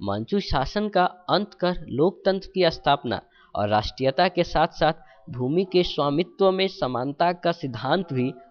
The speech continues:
डॉक्टर सन्यात सेन के कार्यक्रम का एक महत्वपूर्ण अंग था, जिसे क्विमिंगतोंग दल ने स्वीकार कर लिया था। डॉक्टर सन्यात सेन का यह भी विचार था कि क्विमिंगतोंग दल को गांवों की किसान जनता की आर्थिक उन्नति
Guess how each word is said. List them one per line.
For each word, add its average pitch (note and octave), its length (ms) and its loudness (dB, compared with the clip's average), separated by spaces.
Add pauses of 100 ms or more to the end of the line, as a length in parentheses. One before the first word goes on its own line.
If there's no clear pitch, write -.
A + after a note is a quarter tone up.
डॉक्टर B2 380 0
सन्यात D3 420 -2
सेन F3+ 280 -2
के D#3+ 220 -4
कार्यक्रम C#3 600 0
का E3 200 4
एक - 260 -6
महत्वपूर्ण D3+ 680 -2 (120)
अंग C#3+ 200 -2
था, G#2+ 400 -2 (260)
जिसे E3+ 260 -4
क्विमिंगतोंग D#3+ 800 0
दल D#3 160 4
ने B2+ 200 2 (200)
स्वीकार F3 520 4 (120)
कर F3 160 6
लिया C#3+ 300 4
था। - 720 -2 (140)
डॉक्टर D3+ 360 4
सन्यात D#3+ 440 2
सेन G3 280 -4
का F3+ 160 4
यह D#3 240 2
भी G3 180 0
विचार E3+ 340 4
था D#3 280 0
कि B2 320 -6 (380)
क्विमिंगतोंग D#3+ 640 2
दल F3 200 4
को D3+ 320 0 (240)
गांवों D3 360 2
की G#3 180 -6
किसान F3+ 540 -2
जनता F3+ 380 2
की F3+ 180 0
आर्थिक - 560 2
उन्नति D#3 420 -2